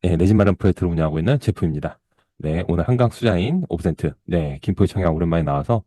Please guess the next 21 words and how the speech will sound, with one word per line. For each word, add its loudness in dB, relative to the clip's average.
어, -2
이거 0
한번 0
알아보도록 -2
하겠습니다. -2
어때, -8
추석 2
명절 6
잘 0
보내고 4
계신가요? 0
네, -2
중간에 -2
뭐 -2
심심할 0
때 0
요 2
저희 2
채널 2
한번 -2
보시고 -2